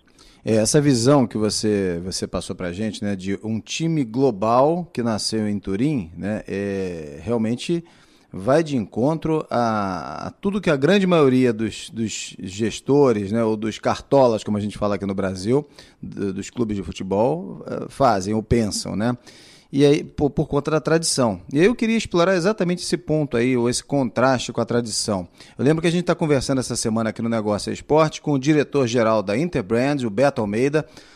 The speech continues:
falando do projeto de branding, de reposicionamento da Juventus, né? Um, um caso interessantíssimo aí do futebol internacional, do futebol italiano. Ô, ô, ô, Beto, é, é, como a gente falou, a, a Juve é um, é um clube tradicional, foi fundado em mil oitocentos e noventa e sete,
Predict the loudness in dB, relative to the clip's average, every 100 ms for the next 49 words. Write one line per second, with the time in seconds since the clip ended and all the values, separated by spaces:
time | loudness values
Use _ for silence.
0 | _ 0 4 4 4 2 0 0 2 2
1 | 0 -2 -6 2 4 4 2 0 -2 0
2 | 0 0 0 -2 -2 -2 -2 -2 -2 0
3 | 2 2 2 0 4 4 4 0 -4 0
4 | 0 0 -6 -20 -6 -2 0 -2 -2 2
5 | 2 2 -2 -2 -2 -2 0 0 -2 -2
6 | -2 -2 -2 -2 -2 -4 -4 0 0 0
7 | -4 -2 -2 -4 -4 -2 0 0 0 -2
8 | -4 -10 -20 -20 -20 -20 -10 -4 0 2
9 | 2 4 4 4 -2 -2 -2 0 -2 -4
10 | -6 -6 -6 -4 -4 -2 -2 0 0 0
11 | -2 -2 -4 -2 0 0 0 0 -2 -4
12 | -4 -4 -4 -4 -4 -4 -4 -2 -2 0
13 | 2 2 0 -4 -2 -2 -2 0 0 2
14 | 0 -2 -8 -6 -6 -4 -4 -4 -6 -2
15 | -2 -2 -4